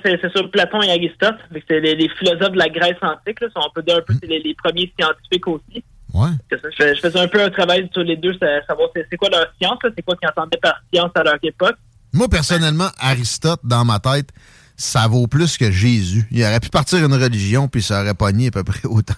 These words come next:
Speaker 2: que le catholicisme, j'irais jusqu'à dire. Mais je sais pas, d'ailleurs, Jésus, as-tu pu entendre parler de leur philosophie à eux autres, où ils se trouvaient comme à Jérusalem, il y a deux mille ans ? Je pense que oui.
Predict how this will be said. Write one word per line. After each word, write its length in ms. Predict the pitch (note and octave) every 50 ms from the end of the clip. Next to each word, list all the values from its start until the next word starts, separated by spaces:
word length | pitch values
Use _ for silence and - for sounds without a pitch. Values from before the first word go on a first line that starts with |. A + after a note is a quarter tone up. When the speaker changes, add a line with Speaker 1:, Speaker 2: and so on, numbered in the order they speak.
| - G#2+
Speaker 2:
que 120 | - A#2
le 60 | A2+
catholicisme, 880 | G2+ G2+ - A#2 G2+ F#2 - A#2+ G2 F#2+ F2 - - B2 C3 B2 B2 - _ - - - - - -
j'irais 320 | A2+ A2 A2+ A2 A#2 A#2 A2+
jusqu'à 320 | G#2 - - - A2 G#2
dire. 280 | F#2+ A#2+ C3+ C#3+ C#3 C3 - - - - - - -
Mais 60 | A2+
je 160 | A2+ G2+ C#3 D3
sais 160 | - - F#3
pas, 160 | - - F#4
d'ailleurs, 480 | C#4+ C#3 B2 C3+ E3 F#3 F3 D3+ A2 -
Jésus, 680 | - A#2 A2 G#2 C3+ D#3 E3+ D#3+ D3 C#3 F#3 D4 F4+ E4+
as-tu 240 | - - - -
pu 180 | - - A3+ D4
entendre 400 | B3+ D#3 - - B2+ C3+ C3 G#2+ - -
parler 480 | - A#2+ A2 G2+ A2 A#2+ C3 D3+ G3 F3+
de 120 | B2+ G#2+
leur 280 | G#2 G2 G2+ G2 F#2 -
philosophie 800 | - - - - C#3+ C#3 C#3 B2+ A#2 A#2+ G#2+ G2 - - G3+ F3+
à 120 | A2 G2+
eux 180 | G2 F#2+ F#2+ C3+
autres, 240 | D3+ F3 E2 D#2+ _ - _ - - - - - - -
où 180 | - G#2 A2+ A#2+
ils 40 | A2+
se 160 | - - -
trouvaient 340 | - A2+ A2 A2 G#2 C#3 D3+
comme 120 | B2+ G#2+
à 100 | G#2+ G2+
Jérusalem, 960 | F#2 F2 G2+ G#2+ G#2 F#2 A#2+ B2 G2+ G#2+ F2+ F2+ F#2+ A2 B2 C#3 C#3 C3+ B2 A#2+ - _ - - - - - _ _ -
il 60 | -
y 60 | G2 F#2+
a 60 | F#2+
deux 200 | F#2 G#2+ A#2 A2+
mille 140 | A2 G#2 A#2+
ans ? 60 | D3+ D3
Je 40 |
pense 180 | - E3 A3+ G#3+
que 80 | - B2+
oui. 280 | G2+ G#2 D#3 C4+ D4